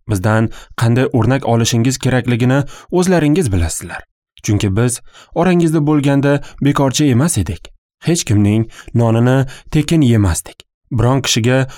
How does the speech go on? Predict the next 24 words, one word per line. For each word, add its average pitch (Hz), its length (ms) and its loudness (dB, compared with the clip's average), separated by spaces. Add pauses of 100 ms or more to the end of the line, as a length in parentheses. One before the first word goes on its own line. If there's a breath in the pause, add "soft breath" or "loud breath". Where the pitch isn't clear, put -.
(120 loud breath)
og'irligimiz 147 680 0
tushmasligi 139 560 0
uchun 151 300 0 (200 loud breath)
kecha-yu 170 400 0
kunduz 139 360 2
yumush 139 360 2
qilib 98 280 -4 (280 soft breath)
zahmat 120 520 -2
chekardik. - 560 -10 (300)
Haqqimiz 107 580 -2 (240 loud breath)
bo'lmaganidan 113 680 2
emas, 113 420 0 (160)
balki 127 300 0
sizlarga 131 500 0 (240 loud breath)
namuna 160 500 2
bo'lishimiz 143 460 2
uchun 143 300 0
va 139 120 2 (280 loud breath)
siz 160 260 -4
bizdan 156 320 2
o'rnak 156 440 0
olishingiz 143 520 0
uchun 90 340 -4 (240)
shunday 123 400 0